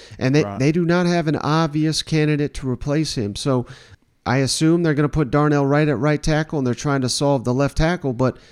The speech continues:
Speaker 1: that's, uh, the most important <laughs> position on the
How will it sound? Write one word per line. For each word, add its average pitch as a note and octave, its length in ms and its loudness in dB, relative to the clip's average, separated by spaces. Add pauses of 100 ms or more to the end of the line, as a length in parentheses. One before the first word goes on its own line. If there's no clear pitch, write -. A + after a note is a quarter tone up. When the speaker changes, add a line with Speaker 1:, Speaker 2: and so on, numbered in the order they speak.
(300)
Speaker 1:
that's, C#3+ 400 0
uh, D#3 240 4
the C#3 100 -4
most D#3 240 0
important D#3 600 0
<laughs> - 40 4
position D#3+ 500 6
on F#3 100 4
the E3 100 8